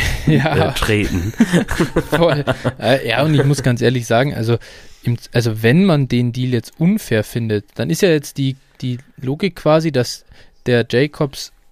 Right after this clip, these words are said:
Speaker 1: Abgeber hier den anderen komplett abgerippt hat.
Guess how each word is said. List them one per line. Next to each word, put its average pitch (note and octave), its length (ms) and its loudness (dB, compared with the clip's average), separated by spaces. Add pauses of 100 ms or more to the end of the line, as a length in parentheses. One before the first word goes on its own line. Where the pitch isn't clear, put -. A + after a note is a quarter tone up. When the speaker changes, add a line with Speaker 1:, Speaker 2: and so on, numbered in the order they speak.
(220)
Speaker 1:
Abgeber F3+ 680 0
hier C#3+ 220 0
den C#3 160 -2
anderen C3 480 -4
komplett C3+ 460 -4 (360)
abgerippt A#2 760 -6
hat. - 240 -10